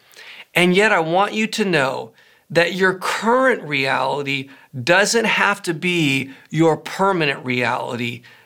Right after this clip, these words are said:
You can get up. Now, now Aeneas here was probably a Christian. You're like, "Well, why would you say that?"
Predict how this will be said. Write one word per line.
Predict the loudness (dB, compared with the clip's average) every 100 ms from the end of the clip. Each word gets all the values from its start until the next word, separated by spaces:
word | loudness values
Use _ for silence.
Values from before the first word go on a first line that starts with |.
| -10
You | -6 0 2 4 2
can | -2 -2 0 -2
get | -2 0 2 0 -4 -14 -20 -20 -6 0
up. | 2 0 -4 -16 -16 -16 -4
Now, | 2 4 2 0 -10 -6
now | 0 2
Aeneas | 2 2 2 2 2 0
here | 2 2 0 -4
was | 0 0 -2
probably | -8 -6 0 2 2 2 0 0 2 2
a |
Christian. | 0 -2 0 -2 -6 -16 _ _ _ _ _ _ _ _ _ _ _ _ _ _
You're | 0 2
like, | 4
"Well, | 2 2
why | 4 2
would | 0
you | -2
say | -2 0 2
that?" | 2 0 -4